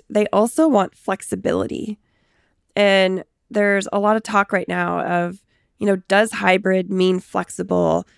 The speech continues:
and does flexible mean hybrid? And so we'll dive into that as well. But,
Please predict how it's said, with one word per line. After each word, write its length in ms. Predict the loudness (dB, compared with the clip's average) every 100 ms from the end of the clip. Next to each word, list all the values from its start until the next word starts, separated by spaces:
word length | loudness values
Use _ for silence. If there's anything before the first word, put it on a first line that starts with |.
| _ _
and 180 | -2 2
does 220 | 0 0
flexible 600 | -4 -6 -6 -6 -2 -2
mean 280 | 0 -2 -2
hybrid? 640 | -2 -2 -2 -6 -8 -10 -18 _ _ _
And 180 | -2 -2
so 200 | 0 -2
we'll 340 | -2 0 0
dive 260 | 2 2 2
into 240 | -4 -4
that 180 | -4 -4
as 160 | -4 -4
well. 400 | -2 0 -2 -6 _ _ _ _
But, 540 | 2 4 6 4 2